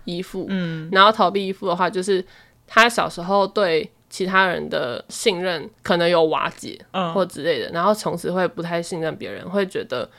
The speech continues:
Speaker 1: ，“那我就靠自己。”
Speaker 2: 嗯。
Speaker 1: 所以怕自己会受伤，会先伤害别人，或者是先封闭别人，就会不管别人的情绪怎么样，
Speaker 2: 嗯。
Speaker 1: 就直接 cut off，
Speaker 2: 对啊。
Speaker 1: 就觉得“你不要跟我有关系”，
Speaker 2: 对。
Speaker 1: 这样子。然后，因为梅里之前也是这样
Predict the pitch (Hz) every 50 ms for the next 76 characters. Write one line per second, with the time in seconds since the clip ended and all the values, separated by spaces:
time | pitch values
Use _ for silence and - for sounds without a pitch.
0 | _ _ - 233 214 180 160 - 170 160 - 202 147 - - 175 170 202 - -
1 | - - - - 196 180 165 160 185 214 208 185 190 - - _ _ - - 247
2 | 208 185 180 - 208 208 - - 170 175 170 170 - - - 170 - - - -
3 | - _ _ - - 220 208 - - 175 165 175 - - 165 165 175 175 160 -
4 | - - 76 71 71 - - - _ _ - 185 175 180 180 - 180 160 165 170
5 | - - - - 208 190 160 - - - 62 58 - - _ - - 285 294 349
6 | 359 359 - 330 269 - 196 170 170 160 185 180 175 175 175 175 175 - 165 160
7 | 175 196 185 - - - - 151 113 - 190 - - 202 190 180 165 175 190 190
8 | - - - - 175 165 180 175 127 - - - _ _ _ _ _ - 214 220
9 | 220 220 202 185 - 165 143 - 175 170 160 180 180 185 180 180 180 170 156 147
10 | 107 - 113 - - - - - - - - 160 - - - - - _ _ _
11 | _ _ _ _ _ _ - - 170 180 196 202 196 202 202 208 - - - -
12 | - - - _ - - _ - 226 262 285 277 240 214 220 214 185 226 202 175
13 | 180 175 143 - 165 143 - - 135 101